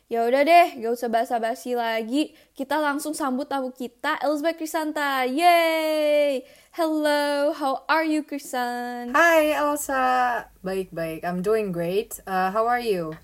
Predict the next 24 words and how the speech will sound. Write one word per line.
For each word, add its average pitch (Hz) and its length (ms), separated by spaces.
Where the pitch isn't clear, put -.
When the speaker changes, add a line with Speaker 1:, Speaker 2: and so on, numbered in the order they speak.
Speaker 1:
Oh, 269 160
I'm 240 160
pretty 285 320
great 247 320
too. 240 480
How's, 285 400
uh, 240 320
life 247 560
during 226 320
this 220 160
pandemic? 202 960
Speaker 2:
Well, 190 560
life, 196 480
hmm, 180 320
<laughs> - 360
agak 240 200
susah 277 240
ya 226 200
<laughs> - 40
kalau 277 240
buat 233 160
dijawab. 214 560
Karena 233 400
setelah, 208 880